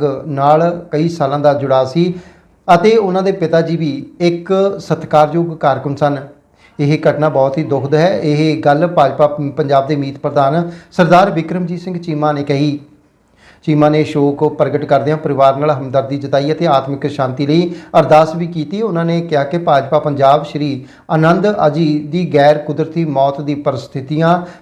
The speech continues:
ਦੀ ਪੂਰੀ ਨਿਰਪੱਖ ਅਤੇ ਪਾਰਦਰਸ਼ੀ ਜਾਂਚ ਦੀ ਮੰਗ ਕਰਦੀ ਹੈ। ਸ਼-, ਸਰਦਾਰ ਚੀਮਾ ਨੇ ਕਿਹਾ ਕਿ ਸੋਸ਼ਲ ਮੀਡੀਆ 'ਤੇ ਫੈਲੀ ਕਥਿਤ ਆਤਮ ਹੱਤਿਆ ਚਿੱਠੀ ਵਿੱਚ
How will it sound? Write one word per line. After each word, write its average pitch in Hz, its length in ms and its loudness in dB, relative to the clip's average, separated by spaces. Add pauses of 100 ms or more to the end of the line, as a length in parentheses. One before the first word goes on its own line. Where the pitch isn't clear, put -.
ਦੀ 190 180 2
ਪੂਰੀ 180 400 0
ਨਿਰਪੱਖ 147 520 0
ਅਤੇ 165 140 -4
ਪਾਰਦਰਸ਼ੀ 147 560 0
ਜਾਂਚ 135 280 -4
ਦੀ 135 300 -6 (260)
ਮੰਗ 156 220 4
ਕਰਦੀ 139 400 0
ਹੈ। 147 360 2 (760)
ਸ਼-, 127 200 -14
ਸਰਦਾਰ 139 400 4
ਚੀਮਾ 143 240 -2
ਨੇ 147 100 -2
ਕਿਹਾ 143 180 2
ਕਿ 175 180 -2
ਸੋਸ਼ਲ 151 400 -4
ਮੀਡੀਆ 139 300 0
'ਤੇ 170 160 0
ਫੈਲੀ 143 320 0
ਕਥਿਤ 143 360 -2
ਆਤਮ 135 340 0
ਹੱਤਿਆ 143 340 2
ਚਿੱਠੀ 143 300 -6
ਵਿੱਚ 156 320 0